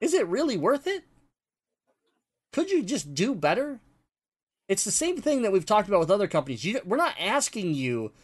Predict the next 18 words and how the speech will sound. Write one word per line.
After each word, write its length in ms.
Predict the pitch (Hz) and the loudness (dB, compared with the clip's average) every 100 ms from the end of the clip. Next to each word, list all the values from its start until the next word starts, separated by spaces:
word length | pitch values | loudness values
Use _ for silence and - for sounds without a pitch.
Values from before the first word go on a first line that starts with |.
| _ _ _ | _ _ _
to 120 | - | -2
revolutionize 1200 | 165 185 240 196 151 175 269 - 151 131 127 120 | 4 4 4 2 2 2 0 0 0 2 0 -2
the 80 | 127 | -6
gaming 400 | 135 190 185 156 | 0 2 2 0
industry. 460 | 190 180 - - 107 | 0 -2 -6 -8 -8
We're 160 | 120 | -8
just, 160 | 202 - 160 - | -8 -12 -12 0
like, 220 | 165 - - _ _ _ | 0 0 -18 _ _ _
there's 360 | 127 175 277 220 | 0 4 4 6
a 100 | 220 | 4
way 440 | 147 151 185 254 | 4 2 2 0
that 220 | 214 170 | 0 0
has 240 | 151 165 131 | 2 -2 -4
clearly 600 | - - 262 285 269 202 | -8 -12 -6 -4 -2 -2
been 220 | 156 165 | 0 0
accepted 800 | 135 - - 185 185 - 226 170 | 0 -2 -2 -2 -4 -4 -6 0
by 200 | 156 151 | 0 2
gamers, 600 | 139 156 214 269 277 | 0 -2 -2 -4 -4